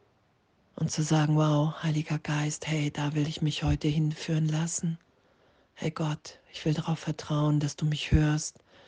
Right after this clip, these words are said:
dass du mir antwortest in jedem Augenblick. Da sagt Jesus ja: „Hey, ihr unterscheidet euch nur darin, hier in Zeitraum, als der eine, <laughs> als der eine die Sohnschaft,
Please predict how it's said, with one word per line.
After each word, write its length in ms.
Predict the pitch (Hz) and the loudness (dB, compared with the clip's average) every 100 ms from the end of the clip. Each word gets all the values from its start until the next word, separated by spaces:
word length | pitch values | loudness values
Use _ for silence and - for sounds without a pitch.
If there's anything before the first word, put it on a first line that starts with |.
| - - | -20 -20
dass 120 | - | -12
du 80 | - | 0
mir 200 | 151 151 | 2 2
antwortest 880 | 147 160 160 165 156 147 - 160 - | 2 2 2 -2 -2 -2 -6 -8 -2
in 100 | 165 | 0
jedem 320 | 151 151 156 | 2 2 4
Augenblick. 760 | 120 147 156 151 156 147 - - _ _ _ _ _ _ _ _ _ _ _ _ _ _ _ _ _ _ - | 2 2 2 0 0 -2 -2 -18 _ _ _ _ _ _ _ _ _ _ _ _ _ _ _ _ _ _ -20
Da 60 | - | -12
sagt 340 | - 147 - | -4 -4 -4
Jesus 380 | - 147 156 - | -4 0 -2 -2
ja: 100 | 156 | -2
„Hey, 300 | 143 147 143 | 0 0 2
ihr 100 | 135 | 2
unterscheidet 760 | 156 156 156 - 160 151 160 - | 0 -2 -2 -2 -2 0 0 0
euch 200 | 165 143 | -4 2
nur 260 | 180 220 | 6 6
darin, 560 | 196 170 160 165 160 165 _ _ _ _ _ _ _ - | 6 4 2 2 2 0 _ _ _ _ _ _ _ -6
hier 240 | - 151 | 2 2
in 160 | 160 151 | 2 0
Zeitraum, 800 | - 147 139 - 147 139 143 143 | -2 -2 -2 -2 -2 2 2 2
als 240 | 143 139 | -2 -4
der 160 | - - | -4 -2
eine, 380 | 151 151 151 151 _ - | 0 2 2 -2 _ -20
<laughs> 280 | - - - | -20 -20 0
als 260 | 160 180 - | 4 4 4
der 240 | 160 - | 0 2
eine 300 | 139 147 139 | 2 4 4
die 140 | 143 151 | 4 2
Sohnschaft, 880 | 139 147 151 147 - 143 143 - | 6 6 6 4 0 -2 -4 -8